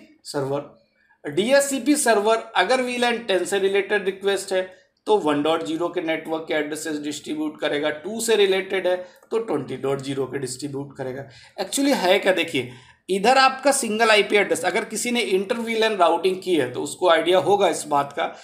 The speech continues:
जब हम इंटर वीलैन राउटिंग करते हैं, तो इस फिजिकल इंटरफेस को हम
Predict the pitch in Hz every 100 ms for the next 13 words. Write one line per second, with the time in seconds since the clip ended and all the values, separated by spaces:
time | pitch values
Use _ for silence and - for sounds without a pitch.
0 | - _ - 220 240 226 202 220 240 233
1 | 220 220 190 180 214 208 214 - 170 175
2 | 190 208 202 - - 165 180 196 262 247
3 | 202 190 185 165 156 151 - 170 196 -
4 | _ _ 170 190 202 196